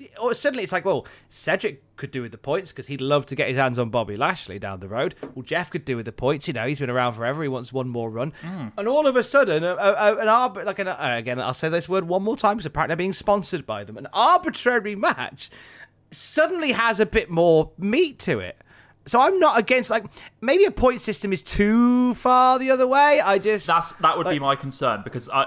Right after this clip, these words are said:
Speaker 2: I, I love the id-, I think you're right, Tom. I think there needs to be something that stops meaningless matches, because Raw, for a three-hour show, and it's not three hours, by the way, it's two hours and five minutes and fifty-five minutes of adverts, but that's,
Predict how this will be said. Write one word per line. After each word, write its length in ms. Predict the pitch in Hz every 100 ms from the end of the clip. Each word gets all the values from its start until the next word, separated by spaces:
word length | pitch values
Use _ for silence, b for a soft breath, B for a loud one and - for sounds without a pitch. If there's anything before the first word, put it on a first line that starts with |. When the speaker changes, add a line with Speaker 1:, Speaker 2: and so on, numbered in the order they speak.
| - -
Speaker 2:
I, 100 | 135
I 180 | 143
love 280 | 143 151 160
the 80 | 156
id-, 200 | 147 139
I 80 | 143
think 260 | 127 190 156
you're 100 | 151
right, 240 | 143 131
Tom. 160 | - 104
I 40 |
think 140 | 104 127
there 60 |
needs 180 | 135 156
to 60 | -
be 60 |
something 560 | 143 - - - 104 113
that 100 | -
stops 420 | - - 127 - 123
meaningless 640 | 127 139 131 127 120 - - _ -
matches, 440 | 123 127 - -
because 240 | - 131 123
Raw, 380 | 165 185 120 104 B B
for 180 | - 139
a 60 |
three-hour 480 | - - 202 175 139
show, 200 | - 107
and 120 | 123
it's 120 | 147
not 220 | 190 190 -
three 140 | 117
hours, 260 | 104 101 -
by 160 | 101
the 60 | 98
way, 100 | 104
it's 120 | 127 -
two 160 | -
hours 220 | 160 147
and 100 | 143
five 260 | - 135 120
minutes 260 | 110 107 -
and 100 | 113
fifty-five 460 | 120 - 117 107
minutes 200 | 107 104
of 80 | 110
adverts, 460 | 110 104 98 98 -
but 100 | 127
that's, 140 | 127